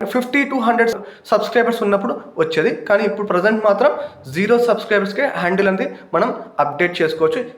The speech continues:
ఏ విధంగా అప్డేట్ చేస్తానో ఇక్కడ చూడండి మీరు క్లియర్గా. ఈ విధంగా అనేది మనం మన YouTube ఛానల్కి హ్యాండిల్ క్రియేట్ చేయవచ్చు. అంటే మన YouTube ఛానల్కి నేమ్ అనేది క్రియేట్ చేయవచ్చు. So, మన ఛానల్కి ఒక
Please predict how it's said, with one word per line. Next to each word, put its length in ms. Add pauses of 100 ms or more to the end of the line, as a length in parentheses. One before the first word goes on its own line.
ఏ 120
విధంగా 340
అప్డేట్ 320
చేస్తానో 300 (260)
ఇక్కడ 160
చూడండి 400
మీరు 160
క్లియర్గా. 540 (640)
ఈ 100
విధంగా 400
అనేది 260
మనం 260 (360)
మన 100 (160)
YouTube 340
ఛానల్కి 420 (200)
హ్యాండిల్ 340 (220)
క్రియేట్ 380
చేయవచ్చు. 320
అంటే 160
మన 140
YouTube 440
ఛానల్కి 420 (220)
నేమ్ 380
అనేది 200 (320)
క్రియేట్ 400
చేయవచ్చు. 600 (100)
So, 100 (380)
మన 140 (220)
ఛానల్కి 520 (180)
ఒక 100